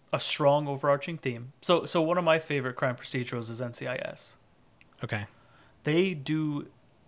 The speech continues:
Speaker 1: a very good job with overarching themes and compelling mystery. Like, right, th-, they're, they're trying to investigate, so it's like a mystery who this person is or whoever's doing whatever it is. They do such an imp-, a great job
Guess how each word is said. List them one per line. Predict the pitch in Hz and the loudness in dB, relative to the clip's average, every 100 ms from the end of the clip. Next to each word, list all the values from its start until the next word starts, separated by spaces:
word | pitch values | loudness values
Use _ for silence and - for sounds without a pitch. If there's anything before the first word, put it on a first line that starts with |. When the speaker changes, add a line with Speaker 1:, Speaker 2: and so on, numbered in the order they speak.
| _ _ - | _ _ 0
Speaker 1:
a | 139 | 2
very | 143 160 175 | 2 2 2
good | 180 165 | -2 -2
job | 127 107 110 - _ - _ _ _ _ _ _ _ - - _ - | -2 -4 -8 -16 _ -20 _ _ _ _ _ _ _ -20 -20 _ -8
with | 135 131 120 120 - - - _ - _ _ - | -4 -2 -2 -6 -12 -20 -20 _ -20 _ _ -2
overarching | 151 143 151 139 139 123 | 0 4 6 6 4 -4
themes | - 120 117 170 - - _ - - - | -4 -6 -6 -10 -12 -14 _ -20 -18 -10
and | 131 | -8
compelling | 123 - - 147 143 143 139 135 _ _ | -8 -6 0 0 0 -2 -6 -8 _ _
mystery. | 147 143 139 - 147 135 131 - | -2 0 0 0 2 2 0 -2
Like, | 165 147 165 | -2 0 2
right, | 180 185 - | 4 2 0
th-, | 147 | -4
they're, | 143 151 139 | 0 0 0
they're | 139 | -2
trying | - 151 | 0 0
to | 127 | -2
investigate, | 120 123 127 110 | -4 -4 -6 -6
so | 131 | -6
it's | 120 | -6
like | 127 | -4
a | 123 | -6
mystery | 123 - 117 | -6 -6 -6
who | 117 | -8
this | 113 | -8
person | 135 120 127 | -8 -6 -6
is | 123 117 | -6 -6
or | 113 | -4
whoever's | 123 113 113 | -4 -4 -6
doing | 120 113 113 | -8 -10 -10
whatever | 107 113 117 | -10 -10 -8
it | |
is. | 127 120 - - - - - - | -8 -8 -14 -20 -20 -20 -16 -4
They | 139 | -2
do | 143 | -2
such | 160 190 190 | -4 -4 -4
an | 143 | -4
imp-, | 127 - - - | -4 -8 -8 -4
a | 123 | -4
great | 120 131 139 139 | -4 -2 -2 -2
job | 127 123 123 120 | -2 0 0 -2